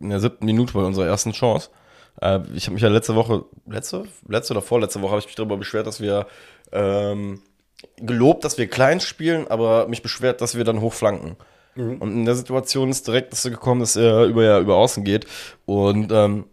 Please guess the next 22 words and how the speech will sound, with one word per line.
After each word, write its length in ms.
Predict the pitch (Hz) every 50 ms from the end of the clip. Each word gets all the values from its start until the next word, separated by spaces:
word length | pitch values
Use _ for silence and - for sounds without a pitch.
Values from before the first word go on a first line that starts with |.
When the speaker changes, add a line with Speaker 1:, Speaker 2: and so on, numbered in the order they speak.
| _ -
Speaker 1:
schönerweise 720 | - - - 117 117 104 101 104 104 101 98 104 101 101 87 - _ _ _
Thielmann 360 | - - 113 113 110 107 104
da 60 | 104 98
auch 160 | - 92 -
flach 340 | - - 104 123 - - _ _
angespielt 540 | - 101 101 92 - - - 101 98 95 120
hat 180 | 123 123 - _ _ _ _ _ _ _ _ _ _
und 240 | - 95 101 98 95
Thielmann 300 | - - 120 117 110 101
so 80 | 107 117
überhaupt 260 | 113 104 107 107 -
auch 120 | 98 101
die 80 | 101 95
Chance 300 | - - 117 117 117 -
gibt, 180 | - 95 - -
gegen 140 | 95 95 98
diese 180 | 98 101 101
zwei 180 | 98 - - 104
Riesen 320 | 98 113 120 120 110 101
um 120 | 80 87 90
sich 180 | 87 98 95
rum, 200 | 90 92 101 101